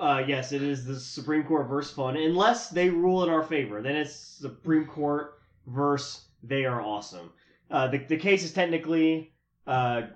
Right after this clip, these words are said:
New York Governor Chris Christie versus the N C A A, N F L, and other major sports leagues, uh, or the state of New Jersey. They are trying to overrule a law that's been in place for a very long time that by the federal government that sports betting is illegal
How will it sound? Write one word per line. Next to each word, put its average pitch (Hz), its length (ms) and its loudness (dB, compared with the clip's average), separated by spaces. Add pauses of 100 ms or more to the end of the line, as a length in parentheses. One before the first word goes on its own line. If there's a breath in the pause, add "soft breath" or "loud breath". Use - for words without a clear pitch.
(140)
New 147 200 -2
York 156 240 0
Governor 147 340 -2
Chris 151 240 -6
Christie 139 560 -8
versus 135 380 -6
the 139 160 -10
N 151 120 -4
C 143 220 -4
A 135 60 -2
A, 127 420 -6
N 135 160 -8
F 127 220 -8
L, 123 240 -4
and 123 120 -10
other 131 280 -4
major 120 300 -4
sports 107 400 -12
leagues, 98 420 -14 (500 soft breath)
uh, 101 340 -6 (120)
or 120 420 -6
the 117 60 -16
state 110 240 -10
of 110 60 -12
New 107 80 -10
Jersey. 98 520 -12 (160)
They 147 220 -2
are 202 160 -2
trying 156 440 -2
to 135 300 -8
overrule 127 1000 -4
a 117 180 -8
law 120 320 -4
that's 113 120 -10
been 123 120 -10
in 113 100 -10
place 120 240 -8
for 117 200 -12
a 110 100 -8
very 135 320 -4
long 120 300 -4
time 104 420 -8 (440 soft breath)
that 117 300 -8
by 120 140 -6
the 110 80 -6
federal 139 300 -4
government 117 420 -6
that 104 220 -8
sports 123 440 -10
betting 113 400 -8
is 127 140 -8
illegal 117 600 -6